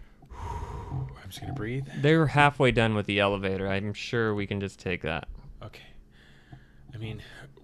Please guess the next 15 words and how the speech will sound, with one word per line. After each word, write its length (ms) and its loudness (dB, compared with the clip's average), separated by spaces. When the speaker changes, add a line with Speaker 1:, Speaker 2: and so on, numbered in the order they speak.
Speaker 1:
it 140 -14
took 200 -6
us 160 -6
a 20 -8
while 180 -2
to 100 -10
climb 340 -12
up 180 -10
here, 420 -10
and 140 -12
that 140 -10
was 200 -12
with 300 -12
their 180 -2
guidance. 680 -12